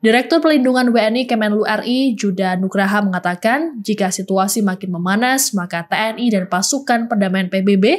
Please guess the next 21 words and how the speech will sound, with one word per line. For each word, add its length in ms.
siap 400
memberikan 560
dukungan 400
evakuasi. 960
Adapun, 720
saat 240
ini 160
tercatat 720
ada 320
seratus 560
lima 320
puluh 160
lima 160
W 80
N 160
I 160
yang 160
terdata 960
berada 400
di 80
Lebanon. 560